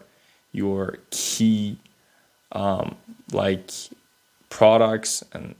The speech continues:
so on? So startups are different by the nature of their business model. But how? Their business model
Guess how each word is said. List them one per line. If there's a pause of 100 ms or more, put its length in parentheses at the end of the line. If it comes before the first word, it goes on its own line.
so
on? (680)
So
startups (140)
are
different
by (260)
the
nature
of
their
business
model. (540)
But (100)
how? (920)
Their
business
model